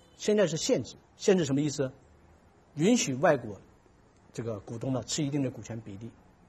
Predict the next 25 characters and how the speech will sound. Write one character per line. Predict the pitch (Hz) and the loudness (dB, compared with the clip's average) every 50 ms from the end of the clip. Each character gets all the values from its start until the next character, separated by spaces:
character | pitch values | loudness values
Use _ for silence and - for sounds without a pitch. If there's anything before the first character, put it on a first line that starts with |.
| - - - | -12 -2 2
对 | 180 | 2
不 | 160 143 | 4 4
对？ | 135 117 - - - - - _ - - - - - - - - - - - - - - - - - - - - - - - - - | 2 0 -2 -10 -20 -20 -20 _ -20 -20 -20 -20 -20 -20 -20 -20 -20 -20 -20 -20 -20 -20 -20 -20 -20 -20 -20 -20 -20 -20 -20 -10 0
那 | 214 240 285 | 6 8 12
么 | 302 320 | 12 12
在 | - 220 196 | 10 10 4
那 | 240 320 | 4 4
种 | 302 240 190 | 2 2 2
背 | 254 226 | 2 2
景 | 175 151 135 | 2 0 0
下， | - 151 127 - - - - - - _ - | -2 -4 -4 -6 -10 -20 -20 -20 -20 _ 0
如 | 147 156 208 311 330 | 8 8 10 10 10
果 | 285 254 185 160 151 - - - - - - - - - - - - - - - - - - - - - - - - - - - | 10 10 10 10 10 6 0 -18 -20 -20 -20 -20 -20 -20 -20 -20 -20 -20 -20 -20 -20 -20 -20 -20 -20 -20 -20 -20 -20 -20 -12 -2
虽 | - - 208 294 | 4 8 10 12
然 | 330 330 | 12 12
说 | 285 285 269 | 12 10 10
这 | 269 247 | 10 10
些 | 226 233 | 10 10
公 | - 202 208 | 10 10 4
司 | 190 - 180 185 | 4 4 4 2
可 | 185 - - - 165 151 147 | 2 0 4 6 8 8 8
能 | 156 180 233 254 202 | 8 6 4 4 2
也 | - 156 175 190 | 4 4 6 8
有 | 190 170 147 | 8 8 6
成-， | 135 - 147 147 147 151 | 6 2 -2 -2 -2 -2